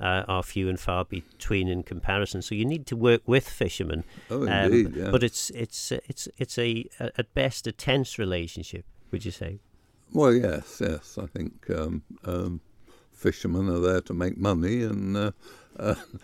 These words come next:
Speaker 2: <laughs> so they view everything through that sort of lens, uh, um, and, uh,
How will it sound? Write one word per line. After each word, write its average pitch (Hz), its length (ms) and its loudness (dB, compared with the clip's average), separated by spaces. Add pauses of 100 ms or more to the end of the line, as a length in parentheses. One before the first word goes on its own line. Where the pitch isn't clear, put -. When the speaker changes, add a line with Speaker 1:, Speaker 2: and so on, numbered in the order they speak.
(100)
Speaker 2:
<laughs> - 380 -20
so 104 280 4
they 104 480 6
view 101 480 8
everything 107 600 4
through 120 420 6
that 104 340 0
sort 104 360 0
of 104 240 -4
lens, 113 680 2
uh, 101 220 0 (500)
um, 98 600 6 (120)
and, 98 400 4
uh, 101 220 4